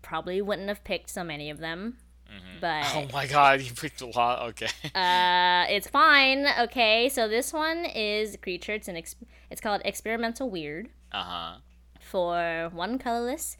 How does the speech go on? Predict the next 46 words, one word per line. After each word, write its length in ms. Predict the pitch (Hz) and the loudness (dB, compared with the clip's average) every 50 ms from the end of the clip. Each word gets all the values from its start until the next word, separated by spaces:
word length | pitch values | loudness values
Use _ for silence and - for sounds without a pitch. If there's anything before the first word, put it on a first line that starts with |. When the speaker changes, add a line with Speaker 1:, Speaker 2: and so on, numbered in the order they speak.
| - - - _ _ | -20 -20 -20 _ _
Speaker 1:
a 100 | - 196 | -10 -10
blue 260 | 180 175 180 180 190 196 | -8 -6 -4 -4 -2 -2
and 80 | 214 247 | -2 -4
a 60 | 269 | -4
red, 440 | 226 196 175 156 156 156 170 202 - - - - | -2 -2 -2 -2 -2 -4 -6 -6 -10 -12 -10 -8
a 60 | 190 175 | -6 -4
red 40 | 165 160 156 | -4 -4 -4
Speaker 2:
Uh-huh. 60 | 156 | -4
Speaker 1:
and 80 | 180 226 | -4 -6
a 20 | 240 220 208 | -4 -2 -2
blue. 380 | 180 170 165 170 180 214 254 - - - - - - - - | -2 0 0 0 0 -2 -4 -6 -12 -20 -20 -20 -20 -20 -12
One 200 | - 165 165 196 - | -10 -8 -8 -6 -4
is 180 | 180 180 151 | -4 -4 -4
it. 240 | 156 165 202 202 - - - - _ _ - | -2 -4 -4 -6 -8 -14 -20 -20 _ _ -18
Speaker 2:
Uh-huh. 420 | - - - 80 - - - - - _ _ - - - - - _ | -18 -16 -14 -14 -14 -16 -16 -20 -20 _ _ -20 -20 -20 -20 -12 _
Speaker 1:
It 80 | 170 160 | -6 -4
is 220 | 160 165 170 - - | -4 -6 -6 -8 -8
a 100 | - 185 190 | -8 -8 -8
creature 460 | - - 165 160 - - 185 175 - - - - - - - | -10 -12 -12 -12 -10 -10 -10 -10 -10 -12 -18 -20 -20 -20 -14
Speaker 2:
Uh-huh. 480 | 190 180 165 170 170 170 165 170 175 - - | -14 -14 -12 -12 -14 -16 -16 -16 -18 -16 -12
Speaker 1:
with 200 | 180 165 170 - | -10 -10 -8 -8
the 60 | 202 | -10
creature 280 | - - 170 165 - 196 | -8 -8 -10 -10 -10 -10
type 220 | - - 254 277 - | -8 -8 -10 -10 -8
weird. 340 | 226 180 156 151 170 220 254 - - - - - | -10 -8 -8 -8 -8 -10 -12 -16 -20 -20 -20 -20
Speaker 2:
Sure. 560 | - - - 170 - 80 80 80 82 107 - - - - - - - - - - _ - - - - - - - | -18 -16 -14 -12 -12 -12 -12 -12 -14 -16 -20 -20 -20 -20 -20 -20 -20 -20 -20 -20 _ -20 -20 -20 -20 -20 -20 -14
Speaker 1:
When 240 | - 185 185 180 - | -6 -4 -4 -4 -4
Experimental 680 | - - - - 240 254 277 285 277 277 269 262 240 208 | -6 -10 -8 -4 -4 -2 -2 -2 -2 -2 -2 -2 -4 -4
Weird 280 | 202 226 233 247 220 | 0 2 2 2 0
becomes 340 | 247 - - 220 196 202 202 | -4 -10 -10 -10 -8 -8 -6
the 80 | 185 185 | -8 -8
target 400 | - - 196 196 196 214 220 - | -6 -4 -6 -4 -4 -4 -6 -6
of 120 | - 170 | -6 -8
a 60 | 170 160 | -8 -8
spell 440 | - - - 196 190 208 247 254 - | -8 -6 -4 -2 -2 -2 -2 -4 -4
or 140 | - 175 175 | -6 -6 -6
ability, 540 | 170 170 170 170 175 180 196 214 254 269 - | -6 -6 -6 -6 -4 -4 -4 -4 -6 -8 -8
you 140 | - 190 185 | -8 -8 -4
may 140 | 185 185 180 | -4 -4 -4
return 340 | 180 175 - 233 233 233 233 | -4 -4 -4 -4 -4 -4 -4
target 300 | 247 240 220 214 - - | -6 -6 -6 -6 -8 -8
permanent 420 | 233 220 214 220 220 220 196 - | -8 -8 -6 -6 -6 -6 -6 -8
to 140 | - 220 170 | -10 -8 -8
its 140 | 175 170 - | -8 -8 -8
owner's 320 | - 175 185 196 196 185 | -8 -8 -6 -6 -6 -6
hand. 420 | 180 190 165 156 143 135 131 147 | -6 -8 -8 -8 -8 -8 -10 -14